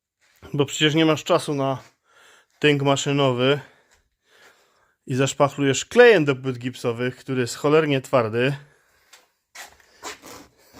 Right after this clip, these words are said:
to czym można to wyszlifować? No jak to czym? To jest jedyna rzecz, którą w życiu szlifowałem. To samochód.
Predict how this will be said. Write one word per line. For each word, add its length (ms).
to 120
czym 220
można 280
to 120
wyszlifować? 680
No 60
jak 140
to 140
czym? 280
To 60
jest 120
jedyna 380
rzecz, 220
którą 220
w 60
życiu 200
szlifowałem. 680
To 100
samochód. 680